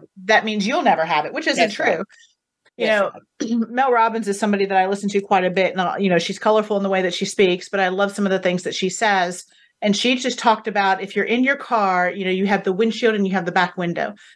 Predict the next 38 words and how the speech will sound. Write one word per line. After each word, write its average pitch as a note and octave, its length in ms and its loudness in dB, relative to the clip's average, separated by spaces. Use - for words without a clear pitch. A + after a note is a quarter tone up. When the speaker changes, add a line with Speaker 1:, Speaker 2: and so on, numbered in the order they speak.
Speaker 1:
The G3 80 0
windshield A#3 460 2
is A3 120 -2
always G#3 220 0
bigger F#3 340 2
because F#3 320 -4
you F#3 80 0
need F#3 140 0
to G3 80 -2
look F#3 180 -4
forward. E3+ 480 0
The, F#3 200 -2
the F#3+ 100 -6
back A3 320 0
window G#3 340 0
is F#3 160 -6
in F3+ 60 0
the F3+ 80 0
past, F3+ 520 -2
you F#3 60 -4
know, D#3+ 100 -2
quit G#3+ 220 0
looking G#3+ 360 0
at, E3+ 220 0
out F#3 300 -2
that E3+ 260 0
area. D#3+ 380 -2
Speaker 2:
That's F#3 180 -2
right. A2+ 200 0
Speaker 1:
Always A3 280 2
look A3 140 -10
forward E3+ 460 0
to F3+ 80 -6
see F3 180 0
what's E3 220 0
ahead. - 380 -2
Speaker 2:
That's E3+ 240 0
right. D3+ 220 -4